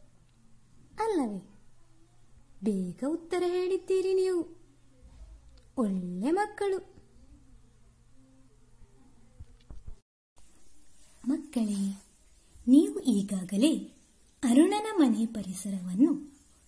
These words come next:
ನೋಡಿದ್ದೀರಿ. ಅಲ್ಲಿ ಇರುವ ಹಲಸಿನ ಮರವನ್ನು, ದನ ಕರುವನ್ನು ನೋಡಿದ್ದೀರಿ. ಅದರಲ್ಲಿ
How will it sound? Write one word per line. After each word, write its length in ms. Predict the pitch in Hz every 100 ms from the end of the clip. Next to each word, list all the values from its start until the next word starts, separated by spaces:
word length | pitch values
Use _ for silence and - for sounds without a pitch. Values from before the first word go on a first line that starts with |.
| - -
ನೋಡಿದ್ದೀರಿ. 760 | 196 175 165 202 - 330 370 302 - - - - - - - - - - _ - - _ _ _ - - -
ಅಲ್ಲಿ 380 | 440 494 523 285
ಇರುವ 240 | 202 254 320 - - - - - _ -
ಹಲಸಿನ 480 | - 196 185 220 220
ಮರವನ್ನು, 580 | 220 220 220 214 220 285 339 - - - - - - - - - - _ 277 262
ದನ 240 | 277 285 330
ಕರುವನ್ನು 720 | - 277 220 196 196 190 233 349 302 - - - _ - - - - - -
ನೋಡಿದ್ದೀರಿ. 840 | 466 466 453 427 392 359 269 - - - - - - - - - - - - - - - _ - -
ಅದರಲ್ಲಿ 680 | 415 381 320 294 370 -